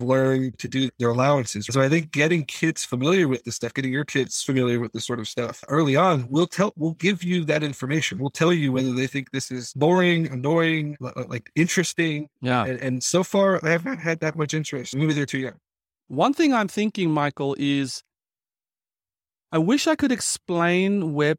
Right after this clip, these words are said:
Speaker 2: two to my children, my twelve-year-old, ten-year-old, and, and eight-year-old. And I wish I could explain it in a way where they get it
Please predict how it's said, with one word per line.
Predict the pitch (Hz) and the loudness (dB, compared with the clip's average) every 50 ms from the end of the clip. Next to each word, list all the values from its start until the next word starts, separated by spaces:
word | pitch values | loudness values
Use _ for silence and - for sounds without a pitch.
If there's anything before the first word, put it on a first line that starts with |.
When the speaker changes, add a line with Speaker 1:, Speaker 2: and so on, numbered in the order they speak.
| - _ | -4 _
Speaker 2:
two | - - - - 170 156 151 160 185 226 269 233 - - _ | -10 -6 -2 0 2 2 4 2 2 0 -2 -4 -6 -12 _
to | - - 170 | -6 -2 0
my | 160 151 147 147 147 - _ _ _ _ _ _ _ _ _ _ _ _ _ _ - | 2 2 2 0 -2 -6 _ _ _ _ _ _ _ _ _ _ _ _ _ _ -4
children, | - - 160 147 139 113 110 107 104 123 175 208 - _ _ _ _ _ _ _ | 0 2 2 2 2 0 -2 -2 -2 -2 -4 -6 -8 _ _ _ _ _ _ _
my | 135 135 131 131 | -4 -2 -2 -2
twelve-year-old, | 127 - - 156 151 143 143 135 147 143 139 135 135 135 127 | -2 -2 0 2 4 4 4 4 2 2 2 2 0 0 -2
ten-year-old, | - - 139 131 135 131 131 131 127 123 123 123 110 | -2 -2 0 0 0 0 0 0 0 0 0 0 -2
and, | 120 117 117 117 117 104 | -2 -2 -2 -2 -2 -4
and | - 113 113 113 113 110 110 110 107 107 - | -4 -6 -4 -4 -4 -4 -4 -4 -6 -6 -4
eight-year-old. | - 135 135 - - 117 107 98 90 90 95 95 - - _ _ _ _ _ _ _ _ _ _ _ | -4 -4 -4 -4 -4 -4 -4 -4 -4 -6 -8 -10 -12 -18 _ _ _ _ _ _ _ _ _ _ _
And | 139 135 | 0 2
I | 147 147 | 4 4
wish | 170 165 - | 4 2 2
I | 208 | 2
could | - 208 | 2 2
explain | 190 180 - - - 165 160 156 160 165 | 0 0 -2 -2 0 2 2 4 4 4
it | 156 | 2
in | 151 147 143 | 2 2 2
a | 139 | 0
way | 135 131 131 127 127 127 127 127 | 0 0 2 2 2 2 0 0
where | 123 120 123 120 120 117 | 0 0 0 0 0 0
they | - 117 117 | 0 0 -2
get | 107 - 131 127 117 | 0 2 2 2 4
it | 104 107 127 | 2 0 0